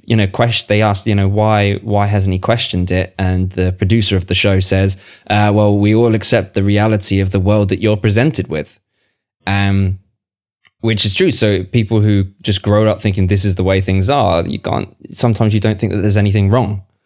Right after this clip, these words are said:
And this is how people get different inf-, information. And, uh, again, dreadlocks guy,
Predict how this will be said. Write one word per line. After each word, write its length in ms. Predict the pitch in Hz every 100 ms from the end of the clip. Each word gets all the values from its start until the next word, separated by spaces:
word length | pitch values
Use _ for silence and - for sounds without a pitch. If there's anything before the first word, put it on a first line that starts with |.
| _ _ _ _ -
And 460 | 101 98 98 95 92 -
this 180 | 104
is 80 | 98
how 120 | 104
people 240 | 98 98 98
get 180 | 98 95
different 300 | 95 92 101
inf-, 100 | 98
information. 800 | 95 92 98 107 - 90 87 -
And, 440 | 98 92 90 90 _ _ _ _ _ _ _ 95
uh, 240 | 95 92 104
again, 280 | 131 123
dreadlocks 420 | 95 123 131 98 -
guy, 360 | 95 82 80